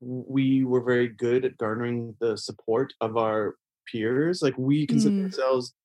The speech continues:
Speaker 1: more outcasts than we probably were, if that makes any sense. Like, I think
Speaker 2: Yeah.
Speaker 1: if we had been a little more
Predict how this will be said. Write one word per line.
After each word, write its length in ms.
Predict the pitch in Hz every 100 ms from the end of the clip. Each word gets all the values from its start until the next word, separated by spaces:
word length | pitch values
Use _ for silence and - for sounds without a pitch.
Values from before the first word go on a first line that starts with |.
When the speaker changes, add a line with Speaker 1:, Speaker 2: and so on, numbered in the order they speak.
| _ -
Speaker 1:
more 260 | 120 123
outcasts 600 | 98 110 - 127 139 - -
than 240 | 123 120
we 120 | 113 -
probably 480 | 117 123 131 117
were, 480 | 104 104 107 120 190
if 160 | - -
that 180 | 175 -
makes 180 | 180 -
any 120 | 180
sense. 260 | 185 202 190
Like, 140 | 151
I 40 |
think 260 | 147 - -
Speaker 2:
Yeah. 20 |
Speaker 1:
if 80 | 185 - 151
we 60 | 156
had 140 | 127 _ _ _ 135
been 460 | 123 123 147 143 147 _ _ -
a 60 | 131
little 300 | 131 127 127
more 680 | 120 117 117 117 117 113